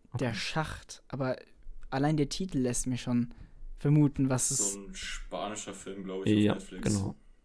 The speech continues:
Speaker 2: Okay.
Speaker 1: Weil da geht's nämlich auch um Essen und, äh, ja, auch um so eine Mystery-Situation,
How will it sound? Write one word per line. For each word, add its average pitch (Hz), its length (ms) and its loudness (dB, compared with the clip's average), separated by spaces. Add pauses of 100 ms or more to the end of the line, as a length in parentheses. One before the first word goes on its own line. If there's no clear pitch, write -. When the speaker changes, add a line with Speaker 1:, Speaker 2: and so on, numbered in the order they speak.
(340)
Speaker 2:
Okay. 135 340 -2
Speaker 1:
Weil 113 80 6
da 110 80 10
geht's 139 240 6
nämlich 139 300 4
auch 117 180 10
um - 180 4
Essen 113 520 6
und, 104 560 2
äh, 98 440 6 (420)
ja, 95 220 6
auch - 220 6
um 117 120 4
so 110 100 6
eine 104 400 6 (260)
Mystery-Situation, 104 1500 6